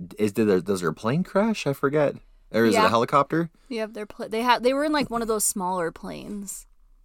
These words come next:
Speaker 2: It was, like, a plane, but it was, like, a
Speaker 1: Oh, yeah,
Speaker 2: small
Speaker 1: yeah, yeah. Okay, so, um, so they're, they're trying to stop deforestation specifically. There's a group of,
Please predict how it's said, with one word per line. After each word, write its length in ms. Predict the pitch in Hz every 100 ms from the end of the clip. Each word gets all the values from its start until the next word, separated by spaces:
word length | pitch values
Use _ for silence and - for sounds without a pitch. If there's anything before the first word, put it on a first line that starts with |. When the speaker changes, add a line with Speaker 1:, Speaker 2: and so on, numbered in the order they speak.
| -
Speaker 2:
It 80 | 214
was, 100 | 214
like, 140 | 220
a 60 | 190
plane, 460 | - 220 196 185
but 140 | 185 175
it 140 | 165
was, 180 | - 175
like, 140 | 160
a 40 | 147
Speaker 1:
Oh, 220 | 151 151
yeah, 260 | 139 143 135
Speaker 2:
small 100 | 139
Speaker 1:
yeah, 100 | 131
yeah. 220 | 135 -
Okay, 300 | 127 127 101
so, 520 | - 113 104 101 85 -
um, 600 | 104 101 95 90 85 - -
so 440 | - - 110 104 98
they're, 400 | 92 113 117 113
they're 460 | 85 104 98 92 87 _
trying 300 | - 143 143
to 60 | 139
stop 300 | - 113 98
deforestation 880 | 107 98 90 80 - 95 85 - 78
specifically. 640 | - 82 90 78 80 76
There's 160 | 76 78
a 60 |
group 320 | 76 101 92
of, 480 | 82 90 87 85 82